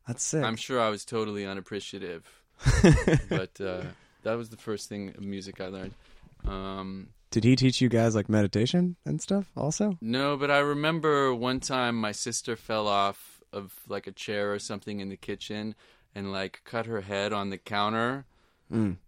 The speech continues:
Speaker 2: And, like, my dad, like, ran up the stairs. Like, we heard all this commotion, and my dad ran up the stairs, and he was like, "We're taking Jenny to the hospital. Pr-, pray for Jenny."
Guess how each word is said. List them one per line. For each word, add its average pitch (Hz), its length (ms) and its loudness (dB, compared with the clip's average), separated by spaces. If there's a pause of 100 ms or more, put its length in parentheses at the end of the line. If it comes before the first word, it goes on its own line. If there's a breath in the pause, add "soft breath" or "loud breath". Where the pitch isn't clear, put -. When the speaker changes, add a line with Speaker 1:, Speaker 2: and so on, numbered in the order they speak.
(140)
Speaker 2:
And, 101 200 -4
like, 98 320 -8
my 101 160 -6
dad, 104 480 0
like, 101 220 -6
ran 104 220 -4
up 107 160 -6
the 110 80 -10
stairs. 101 500 -4
Like, 104 240 -6
we 113 80 -4
heard 117 220 0
all 110 100 2
this 104 160 -6
commotion, 107 640 -6
and 110 80 -4
my 98 120 -4
dad 101 260 -2
ran 104 120 -4
up 104 120 -6
the 107 80 -16
stairs, 107 500 -4
and 98 100 -10
he 101 40 -6
was 98 160 -8
like, 98 160 -6 (360 soft breath)
"We're 151 120 -8
taking 214 380 0
Jenny 214 320 2
to 208 100 4
the 190 120 4
hospital. 190 640 2
Pr-, 190 320 0
pray 208 220 2
for 196 220 2
Jenny." 175 560 4